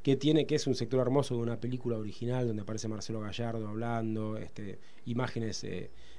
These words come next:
eh, que solamente están en el museo en esta película, y objetos, están las remeras, está la moneda de cuña del árbitro que le dio la Conmebol, que Pichi Quiroga, nuestro utilero,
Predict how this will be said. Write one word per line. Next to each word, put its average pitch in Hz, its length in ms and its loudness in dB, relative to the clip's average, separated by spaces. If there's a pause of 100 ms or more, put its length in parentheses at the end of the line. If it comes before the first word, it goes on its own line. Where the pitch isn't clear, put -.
(120)
eh, - 160 -6
que 92 120 -4
solamente 117 340 2
están 117 160 -2
en 117 80 0
el 107 80 -2
museo 117 320 2
en 120 60 2
esta 117 200 -2
película, 170 480 2 (320)
y 165 160 8
objetos, 135 520 6
están 117 180 -2
las 101 300 -4
remeras, 123 640 4
está 123 200 -2
la 117 240 0
moneda 120 440 0
de 110 140 -2
cuña 127 360 2
del 117 100 -2
árbitro 127 580 2 (360)
que 104 320 -2
le 104 120 -2
dio 123 120 4
la 120 100 4
Conmebol, 117 440 4
que 117 180 2
Pichi 127 400 -2
Quiroga, 131 340 2
nuestro 117 220 0
utilero, 131 480 4